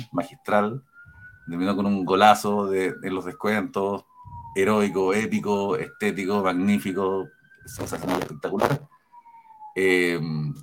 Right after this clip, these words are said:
Barty no fue el único exjugador que estuvo de espectador en la cisterna, ya que las cámaras también sorprendieron a Matías Saldivia.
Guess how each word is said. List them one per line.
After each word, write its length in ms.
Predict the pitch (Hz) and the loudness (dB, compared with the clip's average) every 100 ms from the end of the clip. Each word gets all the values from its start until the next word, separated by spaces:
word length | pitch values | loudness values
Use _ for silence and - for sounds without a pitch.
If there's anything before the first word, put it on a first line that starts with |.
| - | 0
Barty 280 | 90 - 135 | 4 6 4
no 80 | 120 | 4
fue 140 | 131 | 8
el 60 | 135 | 10
único 340 | 139 139 - | 10 8 4
exjugador 640 | 131 - 127 127 135 139 - | 0 -2 0 2 2 0 -4
que 100 | 123 | -6
estuvo 260 | 131 131 | -2 0
de 60 | 131 | 0
espectador 420 | 127 107 117 127 | -4 0 2 2
en 80 | 127 | 0
la 60 | |
cisterna, 600 | 120 - 135 135 143 139 104 | -4 -2 2 4 4 2 0
ya 160 | 107 | -2
que 60 | 110 | 0
las 100 | 104 | -2
cámaras 280 | 113 117 - | 0 0 0
también 340 | 98 117 123 | -2 -2 -2
sorprendieron 580 | - - 92 98 117 113 | -6 -8 -6 -2 0 2
a 240 | 110 113 - | 2 0 0
Matías 380 | 92 101 101 | -4 -2 -4
Saldivia. 500 | - 78 71 69 - | -6 -8 -8 -8 -10